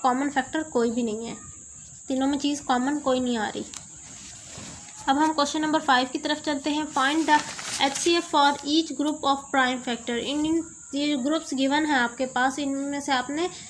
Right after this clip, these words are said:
prime factors निकालने हैं और फिर उसकी मदद से आपने एचसीएफ़ निकाल लेना है। ये हमारे पास part ए है, पार्ट ए में कॉमन लिया सबसे पहले और एचसीएफ़ लिखा,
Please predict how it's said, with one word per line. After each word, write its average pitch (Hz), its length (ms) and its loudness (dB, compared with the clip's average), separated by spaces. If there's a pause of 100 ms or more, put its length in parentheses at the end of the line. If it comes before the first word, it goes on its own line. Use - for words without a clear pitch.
(240)
prime 294 280 4
factors 302 480 -2
निकालने 262 480 0
हैं 311 160 0
और 285 260 0
फिर 294 120 -2
उसकी 285 280 -4
मदद 233 360 -4
से 285 100 -2
आपने 277 340 2
एचसीएफ़ 233 380 -4
निकाल 226 340 -2
लेना - 240 -8
है। 233 100 -10 (1120)
ये 254 140 0
हमारे 277 280 4
पास 269 340 2
part 247 300 4
ए 254 180 0 (120)
है, 320 140 0 (1800)
पार्ट 254 220 4
ए 269 140 2
में 277 160 0
कॉमन 254 300 4
लिया 285 320 0
सबसे 285 260 -6
पहले 262 280 2
और 254 100 2
एचसीएफ़ 262 440 -2
लिखा, 277 260 0